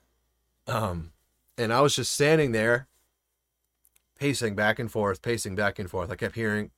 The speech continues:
I kept thinking I heard sirens, and I didn't hear anything. Kept thinking I hear sirens, didn't hear anything. And the whole time I'm standing there, I'm just, like,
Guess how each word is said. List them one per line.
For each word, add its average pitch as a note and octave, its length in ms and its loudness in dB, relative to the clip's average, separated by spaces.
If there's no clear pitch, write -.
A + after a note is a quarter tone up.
I A#2 80 -4
kept - 240 -2
thinking A2+ 680 -4
I G2+ 140 -6
heard G#2 220 -4
sirens, C3 680 0
and F2+ 80 -8
I F#2 40 -4
didn't G#2+ 180 -2
hear A#2+ 140 2
anything. E3+ 320 2
Kept - 160 -12
thinking F2+ 300 -12
I - 60 -16
hear D#2+ 200 -16
sirens, F#3 680 4
didn't F#2+ 160 -8
hear D3+ 140 2
anything. C#3 340 0
And B2 100 -6
the A#2 80 0
whole G#3+ 200 6
time F3+ 240 4
I'm C3 80 -2
standing C#3+ 340 0
there, A#2 160 0
I'm A2 100 0
just, G#2 200 -6
like, G2 300 -6